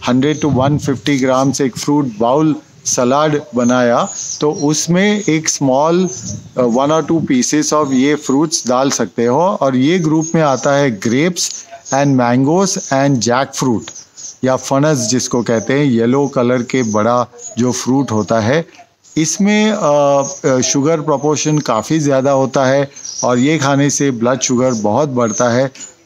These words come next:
तो grapes, mangoes, jackfruit,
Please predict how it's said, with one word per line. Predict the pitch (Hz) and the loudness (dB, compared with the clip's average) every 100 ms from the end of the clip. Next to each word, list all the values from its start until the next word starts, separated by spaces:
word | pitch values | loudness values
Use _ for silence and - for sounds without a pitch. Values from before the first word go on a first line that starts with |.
| - | -6
तो | 135 123 | -2 0
grapes, | 98 120 143 170 170 - | 0 0 2 0 -2 -2
mangoes, | 127 120 127 135 139 135 - | 2 2 2 2 0 0 -4
jackfruit, | 113 120 123 - 143 143 | -2 0 0 -2 0 0